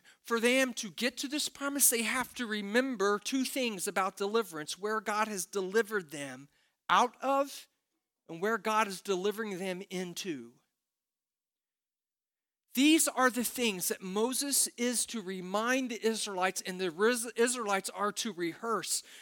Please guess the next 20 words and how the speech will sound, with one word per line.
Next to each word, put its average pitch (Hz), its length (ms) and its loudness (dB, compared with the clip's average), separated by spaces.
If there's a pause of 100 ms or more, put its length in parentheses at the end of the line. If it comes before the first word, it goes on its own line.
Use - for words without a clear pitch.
(160)
This 208 280 6
new 247 360 2
story 233 680 2
that 165 160 -2
they're 214 180 2
walking 214 540 0
into, 196 340 -4
this 143 300 -6
new 240 480 -2
land, 202 480 -2 (380)
is 175 180 0
filled 220 380 2
with 170 160 -8
two 277 240 4
things. 254 680 0 (560)
What 208 160 0
they've 233 180 4
been 202 180 0
delivered 208 580 4 (100)
out 233 380 6